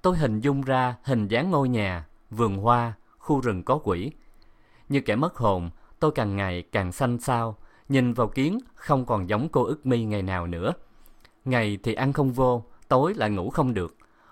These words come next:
Lúc nào cũng như lúc nào, tôi yếu ớt như một món đồ dễ vỡ, không thể đụng đến. Nước mắt tôi lúc nào cũng đầy lòng mắt,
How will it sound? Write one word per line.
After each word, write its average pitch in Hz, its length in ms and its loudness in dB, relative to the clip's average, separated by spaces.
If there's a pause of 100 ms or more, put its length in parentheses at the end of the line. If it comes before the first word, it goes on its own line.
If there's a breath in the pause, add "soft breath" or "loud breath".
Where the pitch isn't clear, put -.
Lúc 220 200 2
nào 107 320 2
cũng 113 200 -2
như 147 100 2
lúc 131 220 -4
nào, 95 320 -2 (160)
tôi 139 160 0
yếu 139 220 2
ớt 135 140 2 (100)
như 131 80 0
một 104 200 -2
món 127 240 0
đồ 90 400 0
dễ 104 240 0
vỡ, 95 340 0
không 131 360 -2
thể 101 160 -4
đụng 92 260 -2
đến. 117 220 0 (500 soft breath)
Nước 196 160 2
mắt 202 200 2
tôi 143 220 6
lúc 170 180 -2
nào 110 220 0
cũng 110 240 -4
đầy 104 220 0
lòng 92 220 -2
mắt, 143 140 -2